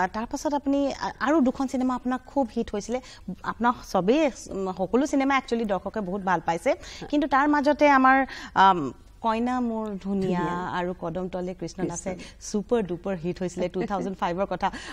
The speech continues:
Speaker 1: আৰু আপুনি ছাপৰ্টিং এক্ট্ৰেছৰ, বেষ্ট ছাপৰ্টিং এক্ট্ৰেছৰো দুবাৰ, এবাৰ নহয়, দুবাৰ কৰি আপুনি এৱাৰ্ড পাইছে। সেই চিনেমা, এই দুখন চিনেমা বাৰু ইমান যে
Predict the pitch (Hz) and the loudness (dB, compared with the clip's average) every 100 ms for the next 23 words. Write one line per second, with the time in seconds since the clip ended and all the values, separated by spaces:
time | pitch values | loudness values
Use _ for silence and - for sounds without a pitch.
0 | 233 214 220 247 240 - - 339 381 349 | -2 0 2 0 0 -2 -2 -2 0 0
1 | 220 - 233 208 175 156 269 - 226 214 | 0 -2 -2 -2 -4 -4 -6 -4 -6 -6
2 | 214 185 - 196 196 202 294 - - - | -6 -6 -6 -6 -2 -2 -4 -8 -14 -2
3 | 180 277 302 156 - 208 269 202 175 165 | 4 6 6 4 0 0 2 0 -2 0
4 | 233 269 247 226 202 196 175 160 170 - | 4 4 4 0 0 -2 -4 -4 -4 -4
5 | 160 160 - 202 170 - 247 440 466 392 | -4 -6 -4 -6 -4 -4 2 2 4 2
6 | 392 - - 415 403 415 370 370 370 370 | 2 0 0 2 2 0 0 2 4 4
7 | 311 277 320 339 | 4 4 4 4